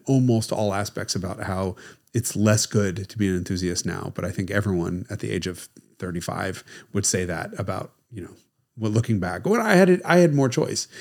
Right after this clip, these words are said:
and I, we had better cars to choose. Um, and I think it's gotten more difficult to support yourself with a, paying for a college education. And I think there are a lot of economic forces that have changed, but I don't think it's changed as much as it appears to us because we're just getting older.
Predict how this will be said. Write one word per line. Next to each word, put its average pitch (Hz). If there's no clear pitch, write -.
and 107
I, 110
we 110
had 113
better 101
cars 95
to 107
choose. -
Um, 90
and 104
I 107
think 110
it's 120
gotten 113
more 107
difficult 104
to 104
support 101
yourself 101
with 98
a, -
paying 101
for 104
a 98
college 95
education. 87
And 107
I 107
think 101
there 117
are 107
a 107
lot 107
of 104
economic 104
forces 101
that 92
have 87
changed, -
but 104
I 104
don't 120
think 110
it's -
changed 98
as 92
much 98
as 98
it 90
appears 98
to -
us -
because 95
we're 90
just 85
getting -
older. -